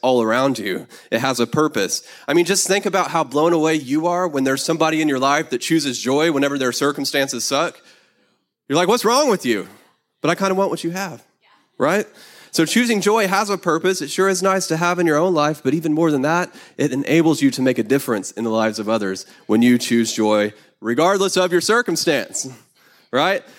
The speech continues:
I told you that every week during this series, I was gonna give you just one choice that you need to make. And so that first one was you gotta choose to pray. The second one was you gotta choose to live out your purpose by choosing joy.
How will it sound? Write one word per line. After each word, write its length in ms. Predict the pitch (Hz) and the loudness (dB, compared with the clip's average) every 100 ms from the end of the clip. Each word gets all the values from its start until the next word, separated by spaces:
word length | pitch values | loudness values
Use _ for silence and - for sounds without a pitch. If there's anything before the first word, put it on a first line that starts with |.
| - - | -12 -8
I 100 | 151 | -2
told 280 | 196 233 | 0 0
you 220 | 190 180 180 | 0 0 -2
that 320 | 147 151 147 | -2 -2 0
every 240 | 170 175 | 2 2
week 180 | 170 165 | 2 2
during 200 | 165 156 | 0 0
this 140 | 143 | 0
series, 300 | - 175 156 | 0 0 2
I 40 | 135 | -2
was 100 | 131 | -2
gonna 160 | 139 | 0
give 120 | 139 135 | 0 0
you 60 | |
just 220 | 123 117 | -2 -4
one 240 | 123 151 160 | -2 0 0
choice 460 | - 143 107 - | 0 -2 -2 -4
that 280 | - 107 - | -6 -6 -4
you 300 | 117 117 117 | -2 -2 -2
need 220 | 120 117 - | -2 -2 -2
to 80 | |
make. 400 | 117 98 87 - _ | -4 -6 -8 -16 _
And 160 | - 123 | -6 -2
so 80 | 143 | -2
that 160 | 139 | 0
first 220 | 165 170 165 | 0 0 0
one 80 | |
was 160 | 147 127 | 0 0
you 80 | 135 | 0
gotta 180 | 139 127 | 0 -2
choose 380 | - 143 131 | 0 0 0
to 80 | - | -4
pray. 420 | - 139 113 87 - _ _ - _ - | -6 -4 -2 -4 -14 _ _ -20 _ -4
The 80 | 139 | -2
second 260 | 175 190 | -2 0
one 160 | 165 151 | 0 2
was 240 | 147 139 | 0 0
you 80 | 147 | -2
gotta 260 | 165 156 123 | 0 0 -2
choose 540 | - 160 160 151 - - - | 0 4 4 2 -4 -12 -4
to 100 | 147 | 0
live 180 | 143 143 | 2 2
out 180 | 147 139 | 0 0
your 120 | 120 | -2
purpose 720 | 139 156 143 104 123 - - _ _ _ | -2 -2 -2 -6 -6 -12 -16 _ _ _
by 160 | 131 120 | -2 -2
choosing 640 | - 143 127 127 113 113 - | 2 2 4 2 0 -4 -6
joy. 480 | 117 131 110 90 | 0 2 2 -2